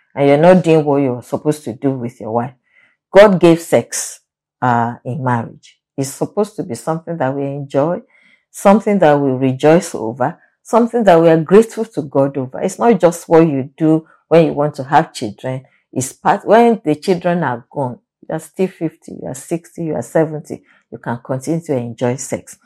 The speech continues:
So remember, our attitude control our action. So when you have bad attitude, your actions will be bad as well.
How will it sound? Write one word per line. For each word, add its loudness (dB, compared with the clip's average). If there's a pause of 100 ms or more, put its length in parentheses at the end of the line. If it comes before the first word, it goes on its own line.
(280)
So 4 (580)
remember, 6
our 2
attitude -2
control -4
our -4
action. -10 (480)
So 0
when 6
you 6
have 4
bad 6
attitude, -6 (600)
your -2
actions -4
will -12
be -14
bad -8
as -14
well. -16